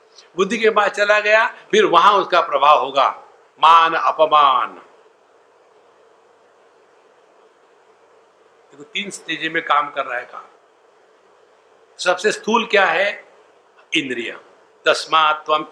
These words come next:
इंद्रियाणि आदौ नियम्य भरतर्षभ।" तो जितनी साधना है,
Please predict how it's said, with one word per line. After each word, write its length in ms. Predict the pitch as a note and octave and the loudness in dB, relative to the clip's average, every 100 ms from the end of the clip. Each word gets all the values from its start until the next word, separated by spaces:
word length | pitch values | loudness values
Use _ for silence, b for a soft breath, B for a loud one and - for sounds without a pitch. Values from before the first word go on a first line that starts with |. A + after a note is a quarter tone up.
| D3+ | -12
इंद्रियाणि 640 | C3+ D3+ E3+ D#3 D#3 D#3+ | -6 0 2 2 0 -2
आदौ 460 | D#3 D3 D3+ D#3 D#3 B B | 0 -2 -2 -6 -8 B B
नियम्य 320 | C#3+ D#3 D#3 D3+ | -4 -4 -4 -2
भरतर्षभ।" 600 | C3+ D3 D3+ C#3+ D3+ D3+ D#3 - - _ _ _ _ _ _ _ _ _ _ _ _ _ _ _ _ _ _ _ _ _ _ _ _ _ _ | -2 -2 -6 -6 -4 -2 -2 -4 -20 _ _ _ _ _ _ _ _ _ _ _ _ _ _ _ _ _ _ _ _ _ _ _ _ _ _
तो 80 | D3 | -8
जितनी 420 | D3+ D3+ - E3+ | -6 -8 -4 -4
साधना 480 | C#3+ B2+ B2 C#3+ E3+ | -2 -4 -4 0 0
है, 480 | C#3 D#3+ G3 G#3 | 0 -2 -4 -6